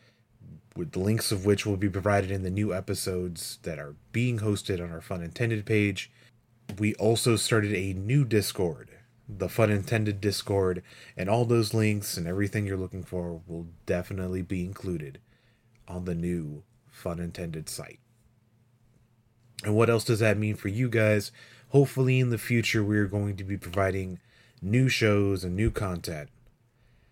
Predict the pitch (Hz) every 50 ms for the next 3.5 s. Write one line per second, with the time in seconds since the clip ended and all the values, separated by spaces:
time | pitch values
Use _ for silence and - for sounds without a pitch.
0 | _ _ _ _ _ _ _ _ _ _ _ _ _ _ - 123 117 113 - 117
1 | 110 107 110 104 101 101 101 98 98 95 87 - - 107 104 104 104 104 104 101
2 | 101 90 98 98 95 95 92 92 90 85 98 95 92 - - 90 85 85 - -
3 | - 127 127 120 120 120 113 113 113